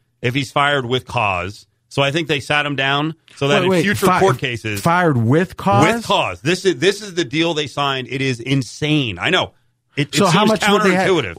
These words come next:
Speaker 2: how much do they pay if he gets fired without cause?
Speaker 1: There is no set number that I've seen out there yet.
Speaker 2: So wait a minute.
Speaker 1: Basically, they
Speaker 2: W-, hold on, hold on.
Speaker 1: Yes.
Speaker 2: So what you're saying is
Speaker 1: Yes.
Speaker 2: if he gets fired
Speaker 1: Mm-hmm.
Speaker 2: for just being a bad coach,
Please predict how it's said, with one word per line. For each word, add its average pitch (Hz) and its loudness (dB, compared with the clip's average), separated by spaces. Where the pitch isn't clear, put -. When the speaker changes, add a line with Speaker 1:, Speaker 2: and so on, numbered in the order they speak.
Speaker 2:
how 165 2
much 202 -2
do 147 0
they 170 2
pay 175 2
if 165 0
he 170 0
gets 156 -2
fired 160 0
without 175 0
cause? 82 -4
Speaker 1:
There 127 2
is 123 -6
no 135 4
set 135 -4
number 131 2
that 120 -2
I've 117 -6
seen 123 -8
out 110 -4
there 95 -6
yet. 87 -8
Speaker 2:
So 214 0
wait 233 4
a 196 2
minute. 127 2
Speaker 1:
Basically, 160 -2
they 156 -2
Speaker 2:
W-, 156 -4
hold 269 2
on, 311 2
hold 202 2
on. 117 0
Speaker 1:
Yes. 95 -2
Speaker 2:
So - -2
what 226 0
you're 254 0
saying 233 0
is 147 2
Speaker 1:
Yes. 104 -2
Speaker 2:
if 170 2
he 190 2
gets 190 -2
fired 196 0
Speaker 1:
Mm-hmm. 135 -8
Speaker 2:
for 160 4
just 147 0
being 170 2
a 147 2
bad 151 0
coach, 170 -2